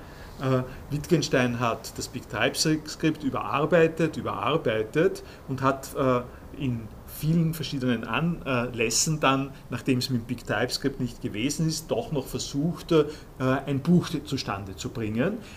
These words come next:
Das Buch, das er da zustande bringen wollte, das nicht veröffentlicht wurde zu seinen Lebzeiten, äh, ist, sind die philosophischen Untersuchungen, das, was jetzt als,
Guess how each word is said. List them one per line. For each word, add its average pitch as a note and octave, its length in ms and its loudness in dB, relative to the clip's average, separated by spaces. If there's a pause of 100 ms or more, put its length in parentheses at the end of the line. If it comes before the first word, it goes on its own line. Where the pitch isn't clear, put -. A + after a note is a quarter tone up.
(120)
Das - 220 2
Buch, G#3+ 600 6
das D3 240 2
er C#3 60 4
da A2+ 280 0 (140)
zustande A#2 420 -2
bringen G#2 340 -4
wollte, C#3 300 4
das C3 220 -2
nicht A#2+ 220 -2
veröffentlicht B2 680 -2
wurde C3+ 240 4
zu C3 120 -8
seinen G2+ 280 -6
Lebzeiten, D3+ 640 0 (380)
äh, C#3 240 2 (220)
ist, D3 240 0
sind D3 220 2
die C#3 60 -2
philosophischen B2+ 720 2
Untersuchungen, F3 640 -4
das, D3 160 -2
was B2+ 100 -2
jetzt A#2 200 -4 (100)
als, - 160 -6